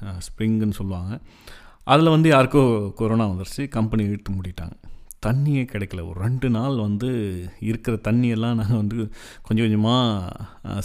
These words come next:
சேமிச்சு, சேமிச்சு குடிக்கிற மாதிரி ஆயிருச்சு. கொரோனா தண்ணி எப்பவுமே வரும், அது நிக்கவே நிக்காது. அதெல்லாம் வந்து சூடுபடுத்தி குடிக்கலாமா அப்படின்னு கூட நாங்க யோசிச்சுட்டு இருந்தோம். நிறைய கம்பெனிகள் இருக்கு, தண்ணி கம்பெனி நிறைய கம்பெனிகள் இருக்கு.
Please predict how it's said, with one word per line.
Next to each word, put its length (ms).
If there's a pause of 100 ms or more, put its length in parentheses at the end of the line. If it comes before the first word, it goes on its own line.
சேமிச்சு, 420
சேமிச்சு 300
குடிக்கிற 320
மாதிரி 420 (220)
ஆயிருச்சு. 500 (500)
கொரோனா 180
தண்ணி 340
எப்பவுமே 340
வரும், 260
அது 140
நிக்கவே 440
நிக்காது. 320 (460)
அதெல்லாம் 440
வந்து 140
சூடுபடுத்தி 520
குடிக்கலாமா 640 (260)
அப்படின்னு 360
கூட 340
நாங்க 420 (240)
யோசிச்சுட்டு 420
இருந்தோம். 240 (340)
நிறைய 320
கம்பெனிகள் 600
இருக்கு, 320
தண்ணி 220
கம்பெனி 360
நிறைய 280
கம்பெனிகள் 460
இருக்கு. 340